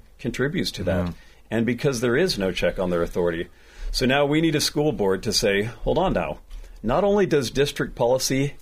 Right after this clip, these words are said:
Speaker 1: and state law require that we investigate some of these things that you're doing, but just good, prudent judgment requires that we look over your shoulder." In fact, one of the things I would like people to understand is you only know if someone's exceptional if you actually do a check on them.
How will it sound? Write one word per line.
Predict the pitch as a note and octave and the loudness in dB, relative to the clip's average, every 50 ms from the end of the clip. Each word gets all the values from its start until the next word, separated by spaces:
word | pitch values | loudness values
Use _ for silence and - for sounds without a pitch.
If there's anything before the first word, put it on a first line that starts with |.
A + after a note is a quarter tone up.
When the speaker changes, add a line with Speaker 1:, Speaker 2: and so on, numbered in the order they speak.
| - | -6
Speaker 1:
and | - A2+ B2 C3+ B2+ | -2 0 0 0 0
state | A#2+ - - - B2+ B2+ B2 - | 0 -2 0 2 2 2 2 0
law | A2+ G2 G2 G#2 A#2 C3+ D3 D#3+ D#3 - - - | 0 2 2 2 4 2 0 0 -2 -4 -4 -4
require | - A#2 A#2 - - A2+ G#2+ B2 C3 C3 | -2 -4 -4 0 0 2 4 4 4 2
that | B2+ G#2+ | 0 0
we | B2+ B2+ A2+ | 0 2 2
investigate | G#2+ G2+ E2+ G#2 A2 A2 - - B2 A2+ C3 C3 B2 - | 2 2 2 2 0 0 0 -4 -2 0 0 0 0 -2
some | - - A2+ G#2+ A2 | -2 -2 0 2 2
of | A2 | 2
these | A2+ A#2 A2 - | 0 0 0 0
things | - B2 A2+ G2+ | -2 -2 -2 -2
that | G#2+ | -2
you're | A2 A2 G#2 | -2 -2 0
doing, | G2 G2+ G#2 B2 C3+ C#3 - - - - - - - - - - - - - - | 0 0 2 2 0 -2 -4 -8 -18 -20 -20 -20 -20 -20 -20 -20 -20 -20 -14 -4
but | - G#2+ | -4 -2
just | - - E3+ D#3 - | 0 0 0 0 2
good, | - D3+ D#3 A#2 | 0 0 0 0
prudent | - - D#3 C3+ G#2 F#2+ | 0 -2 0 0 0 -2
judgment | - G#2 A#2+ E3+ F3+ E3+ C#3+ A#2 G#2+ | 0 2 2 2 2 0 -2 -2 0
requires | F#2 F#2 - - A#2 G2 F#2+ F#2+ F#2 | -2 -4 -2 2 2 4 4 4 2
that | - - | 0 0
we | A2 A2 | 0 0
look | A2 B2 A#2+ | 0 0 2
over | - C3+ B2 C3 | 2 0 2 2
your | A#2+ | 0
shoulder." | A2 - - D#3+ D3 G2+ E2+ F#2+ - - - - - - - - - | 0 0 2 2 2 2 0 -2 -4 -10 -16 -18 -18 -18 -12 -8 -4
In | C3 A#2+ | -2 2
fact, | - D#3 D3 - | 2 2 2 2
one | F3+ G#3 | 2 2
of | G#3+ | 2
the | E3+ C#3+ | 2 2
things | - D3 B2+ A#2 A#2+ | 2 2 2 4 4
I | A2 | 2
would | G2+ G#2 | 2 2
like | A2+ G#2+ G#2+ | 0 0 0
people | - B2 G2 G#2+ | -2 -2 -2 0
to | F#2 G2 | 0 0
understand | G2+ F2+ F2 - - C#3 C#3 C#3+ B2 G2+ | 0 0 0 0 0 2 2 2 2 2
is | G2 F2+ - - - _ - _ - - - - - - - - - | 0 -2 -2 -6 -12 _ -20 _ -20 -20 -20 -20 -20 -20 -16 -6 -2
you | A#2 C3+ F3+ | 2 2 4
only | A3 A3 F#3+ D3 | 4 4 4 4
know | A#2+ B2 D3 E3 | 4 4 4 4
if | D3 - | 2 2
someone's | - - B2+ A#2+ A#2+ F#2+ | 2 0 2 2 2 0
exceptional | A2+ A2+ - - C#3+ E3+ - - A#2+ G2+ G2+ G2+ A2 | 0 -2 2 2 2 2 2 0 0 0 2 0 0
if | G#2+ | 0
you | A2 A#2+ A#2+ | 2 2 2
actually | B2+ B2+ - - C3 A#2 | 2 0 0 0 0 2
do | G#2+ C3 C#3 | 2 2 0
a | C#3 B2 | 0 -2
check | - - - G#3 - G#2 | 0 -2 -2 -2 -2 -4
on | F2+ D#2 | -4 -4
them. | A#1+ A#1 - | -6 -8 -12